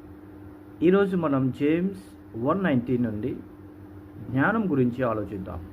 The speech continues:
"ప్రతి మనిషి వినుటకు వేగిరపడువాడును, మాట్లాడుటకు నిదానపడువాడును, కోపించుటకు నిదానపడువాడునై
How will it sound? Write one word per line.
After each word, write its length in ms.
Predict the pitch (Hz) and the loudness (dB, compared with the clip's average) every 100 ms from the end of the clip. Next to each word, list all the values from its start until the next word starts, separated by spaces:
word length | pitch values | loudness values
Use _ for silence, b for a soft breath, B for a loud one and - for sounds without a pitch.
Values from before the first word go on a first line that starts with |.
| - - - - - - - - - - - - - - | -18 -20 -20 -18 -18 -18 -18 -18 -18 -16 -16 -16 -12 0
"ప్రతి 200 | 151 170 | 2 4
మనిషి 360 | 139 175 233 208 | 6 4 2 2
వినుటకు 420 | 147 156 151 127 | 2 0 -2 -2
వేగిరపడువాడును, 1000 | 110 139 156 151 139 120 110 98 98 139 - - - - - - - - - - - - - - - - 117 | 0 2 2 2 0 -2 -2 -2 -4 -6 -8 -18 -18 -18 -18 -18 -18 -18 -16 -18 -16 -18 -16 -16 -16 -8 0
మాట్లాడుటకు 760 | 131 151 - 175 196 190 190 | 2 2 4 4 4 2 -2
నిదానపడువాడును, 1160 | 143 113 117 123 156 165 139 117 107 101 98 117 - - - - - - - - | 0 0 2 2 2 0 -2 -2 -2 -4 -4 -8 -10 -16 -20 -20 -20 -20 -14 0
కోపించుటకు 760 | 147 160 165 - 123 92 101 127 - - - - 98 | 2 4 2 0 -6 -6 -6 -10 -12 -18 -20 -16 -10
నిదానపడువాడునై 1300 | 107 104 123 139 147 131 120 107 104 98 98 120 | -8 -2 0 0 0 -2 -2 0 -2 -2 -4 -4